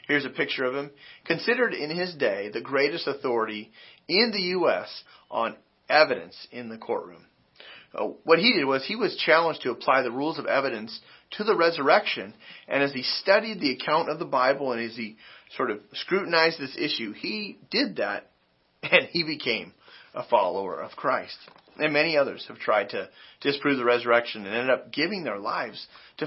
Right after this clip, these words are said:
follow Jesus Christ and writing books, uh, based on the evidence of the resurrection. For example, here's a handful of them. Edmund Bennett. He was the dean of law at Boston University, and he did the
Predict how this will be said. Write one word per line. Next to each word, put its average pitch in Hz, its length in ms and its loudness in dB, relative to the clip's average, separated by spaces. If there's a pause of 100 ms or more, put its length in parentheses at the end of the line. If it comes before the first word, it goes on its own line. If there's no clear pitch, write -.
follow 151 320 4
Jesus 147 340 -8
Christ 151 400 0
and 107 160 -8
writing 139 400 4
books, - 420 0 (520)
uh, - 200 -8
based 151 400 2
on 107 220 2
the 131 140 -6
evidence 135 520 -2
of 262 240 2
the 101 80 -4
resurrection. 95 680 -10
For 131 80 2
example, 151 320 0
here's 165 180 0
a 156 60 -6
handful 160 340 -4
of 92 60 -10
them. 98 120 -18 (300)
Edmund 165 480 4
Bennett. 139 340 0 (420)
He 160 100 -4
was 170 100 0
the 143 100 0
dean 160 180 0
of 151 80 2
law 131 400 6
at 104 180 -2
Boston 131 360 2
University, 120 600 -4
and 98 100 -14
he 127 160 -10
did 110 240 -8
the 95 140 -12